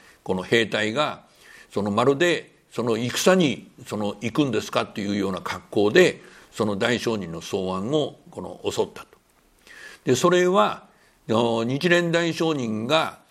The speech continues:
要するに、幕府の転覆っていうものを図って、それで、その、お-、なんていうんですかね、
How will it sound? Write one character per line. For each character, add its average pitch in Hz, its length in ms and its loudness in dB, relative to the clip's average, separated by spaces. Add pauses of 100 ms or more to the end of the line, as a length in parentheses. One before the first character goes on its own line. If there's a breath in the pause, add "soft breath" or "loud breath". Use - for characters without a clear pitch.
(300 loud breath)
要 123 160 0
す 131 140 -2
る 120 80 0
に、 127 380 -2
幕 185 440 0
府 139 60 -2
の 120 100 -6
転 147 340 0
覆 170 300 2
っ 156 40 0
て - 140 -8
い 160 60 0
う 156 40 2
も 160 120 2
の 160 160 4
を 117 80 0
図 110 40 -8 (240)
っ 143 120 0 (200)
て、 180 360 -2 (400 soft breath)
そ - 160 2
れ 190 120 4
で、 185 440 -2 (260 soft breath)
そ - 180 -2
の、 143 100 0 (300)
お-、 107 1300 0
な 98 60 -4
ん 110 260 -12
て 110 380 -6
い 123 60 6
う - 40 -2
ん - 60 -10
で 92 120 -6
す - 80 -12
か 95 100 -4
ね、 87 180 -2